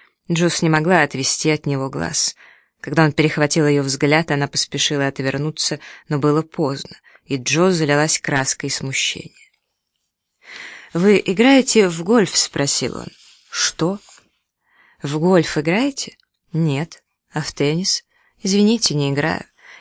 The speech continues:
И прежде чем вы зададите новый вопрос, должна признаться, что не очень хорошо плаваю, не играю в бридж и не люблю ходить по клубам». «А что ж тогда вы любите?» — удивился он. «Нет, подождите, не говорите,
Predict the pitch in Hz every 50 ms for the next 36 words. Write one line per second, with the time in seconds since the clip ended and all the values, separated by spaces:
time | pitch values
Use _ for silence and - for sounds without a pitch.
0 | _ - 139 160 175 175 151 160 - - 170 160 156 165 170 151 160 147 151 156
1 | 147 165 175 - - 165 156 156 160 156 151 160 151 139 147 143 - - - 208
2 | 240 240 185 139 131 143 135 127 - 147 151 143 139 - 143 143 135 143 156 165
3 | 165 - - - 165 156 151 - - - - - - - - - 156 160 165 165
4 | - - 165 156 - - 170 156 147 143 - - 147 139 - - 175 214 214 170
5 | - - 101 - - - - - - - - _ _ - 151 156 156 139 160 165
6 | 151 143 131 127 123 113 120 135 143 165 - - - - - - - - _ -
7 | 139 143 135 131 127 117 127 143 143 - 160 139 120 131 127 - - - 143 -
8 | - 180 196 226 180 131 - - - - _ _ _ _ _ _ _ _ _ _
9 | _ _ _ _ _ _ _ _ _ _ _ _ _ _ _ _ _ _ _ _
10 | _ _ _ _ _ _ _ _ - 180 180 - - 269 - - - 247 214 190
11 | 233 226 208 220 175 139 127 117 123 - - - 135 123 135 135 127 131 123 -
12 | - - - - - _ _ _ _ _ _ _ - 139 131 - _ - 147 143
13 | 143 135 127 131 160 240 240 - - - 131 127 123 131 123 127 127 135 180 202
14 | - - - -